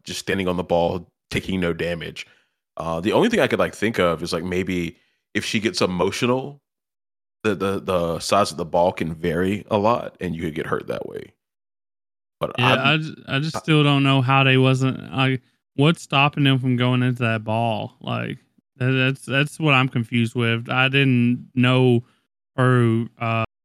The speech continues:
Speaker 2: untouchable thing had that sort of mechanic. I thought that, um, if anything got in, like, in, uh, around that ball or, like,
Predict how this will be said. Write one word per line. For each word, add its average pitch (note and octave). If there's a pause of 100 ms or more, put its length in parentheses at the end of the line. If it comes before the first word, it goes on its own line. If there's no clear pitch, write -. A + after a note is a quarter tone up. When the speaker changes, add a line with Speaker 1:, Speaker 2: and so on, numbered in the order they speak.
(1160)
Speaker 2:
untouchable B2+
thing A#2+
had B2
that A#2
sort B2+
of A2+
mechanic. A#2+
I A#2+
thought B2 (140)
that, A2 (640)
um, A#2 (400)
if B2
anything B2+
got A#2
in, A#2
like, A#2
in, A#2 (400)
uh, A2 (640)
around B2+
that A#2+
ball C3
or, A2+
like, A#2